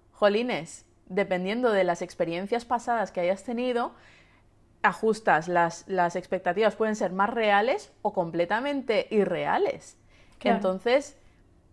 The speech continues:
Speaker 1: muchas veces es un pozo sin fondo, ¿no? Siempre queremos más. Siempre queremos, ahí está la mente reactiva apegándose a, "Necesito obtener esto".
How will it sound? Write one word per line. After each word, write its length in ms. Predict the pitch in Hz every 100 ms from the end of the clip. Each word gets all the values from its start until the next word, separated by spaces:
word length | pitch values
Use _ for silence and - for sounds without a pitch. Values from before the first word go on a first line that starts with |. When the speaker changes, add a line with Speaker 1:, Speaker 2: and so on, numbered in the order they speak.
| _ -
Speaker 1:
muchas 360 | 240 262 294
veces 300 | 277 285 330
es 140 | 262 302
un 120 | 294
pozo 360 | - 240 240 339
sin 260 | - 208
fondo, 460 | 202 226 220 190 165
¿no? 280 | 170 233 - _ _
Siempre 340 | - 269 277 349
queremos 420 | 254 220 262 240
más. 500 | 202 190 165 - - - _ _
Siempre 360 | - 247 240 285
queremos, 520 | 269 247 247 302 - - - -
ahí 220 | 220 277
está 240 | 285 294
la 120 | 302
mente 320 | 247 240 247 285
reactiva 800 | 262 208 196 - 277 247 247 - - - - -
apegándose 880 | 226 233 202 190 240 247 180 - - - _ _ _ _ _ _ _ _ _ _ _
a, 440 | 220 208 190 - - - _ -
"Necesito 680 | 233 233 226 214 294 294 269
obtener 480 | 240 220 196 180
esto". 420 | 160 156 - 160